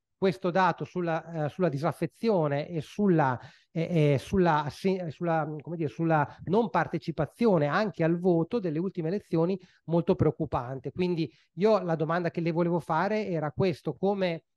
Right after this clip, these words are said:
aiutare dal suo punto di vista, come possiamo aiutare noi soggetti sociali,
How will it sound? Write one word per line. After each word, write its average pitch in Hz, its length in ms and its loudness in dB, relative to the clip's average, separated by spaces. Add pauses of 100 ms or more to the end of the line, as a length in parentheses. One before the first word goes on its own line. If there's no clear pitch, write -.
(140)
aiutare 165 760 -2
dal 143 140 -6
suo 170 140 -10
punto 175 240 -4
di 156 100 -4
vista, 180 180 -4
come 196 140 0
possiamo 180 400 -2
aiutare 165 420 -2
noi 170 140 -4
soggetti 160 420 -6
sociali, 160 720 0